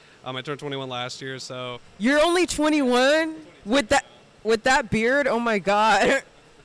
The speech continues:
Speaker 1: Yeah, so I got introduced to this place from some friends. I worked at a coffee shop before.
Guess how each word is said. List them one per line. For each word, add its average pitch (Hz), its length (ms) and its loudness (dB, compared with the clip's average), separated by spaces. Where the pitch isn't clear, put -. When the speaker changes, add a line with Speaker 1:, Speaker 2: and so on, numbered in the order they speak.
Speaker 1:
Yeah, 160 380 -2
so 151 300 -4
I 143 100 -4
got 160 120 -6
introduced 156 380 -8
to 160 60 -12
this 147 60 -16
place 151 220 -8
from 151 140 -14
some 131 160 -16
friends. 147 420 -10
I 139 80 -10
worked 135 240 -10
at 131 60 -12
a 120 40 -12
coffee 127 300 -10
shop 131 180 -10
before. 131 540 -10